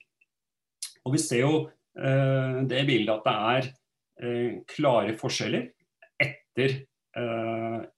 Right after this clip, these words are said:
utdanningsnivå, både når det gjelder personer, men kanskje mest, eh, i forhold til andelen som vi ser til høyre her, av de ulike gruppene som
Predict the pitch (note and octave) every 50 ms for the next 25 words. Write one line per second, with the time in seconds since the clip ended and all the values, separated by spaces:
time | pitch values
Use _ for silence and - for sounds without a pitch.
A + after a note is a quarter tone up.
0 | _ _ - A2 G#2+ G#2 - _ _ _ - A2 G#2+ A2 A2+ A#2+ A#2+ A#2 A#2 -
1 | - B2 B2 A#2+ D3 F3+ A3 C4+ B3+ - _ _ _ _ _ _ _ _ _ _
2 | _ - G#2 G#2 A#2 B2+ C#3+ C3+ A#2+ A2 F#2+ G#2+ A2+ A2+ A#2 C3+ D#3 D#3 C3+ A#2
3 | A2+ A2+ A#2+ A#2+ A#2 A#2+ A#2 - - C#3+ C3+ - - A#2 G#2+ G2 - E3 F#3 E3+
4 | E3 D#3+ - C3+ C3+ C3 A#2+ A#2 C3+ E3 - - - - - - - - _ -
5 | - A2+ A#2+ A#2 A#2 A#2 A#2 A#2 - A#2 C3+ C3+ - - C3+ A2+ G#2+ G#2+ A2 -
6 | - A2 A2 G#2+ G#2+ A2 A2 A2 - _ _ _ _ _ _ _ _ _ _ -
7 | B2+ C#3 C3 A#2+ A2 G2+ E2+ F2+ E2 G#2+ G#2 G2 G#2+ C#3 E3+ D#3 C3 - _ _
8 | _ _ _ _ - - - A#2+ B2 B2 A2+ A#2+ G2+ - A2+ G#2+ G#2+ G2 G2+ B2
9 | F3+ B3 C4+ - - _ _ _ _ _ _ _ _ _ - - G2+ G2 A2 A2
10 | G2+ A#2+ B2 A#2+ A#2 G#2 F#2 F#2 F2+ - C#3+ - A#2+ A#2+ - - - F3 G#3+ A3
11 | - - _ _ _ - - - - - G#2+ A2 A2+ A2+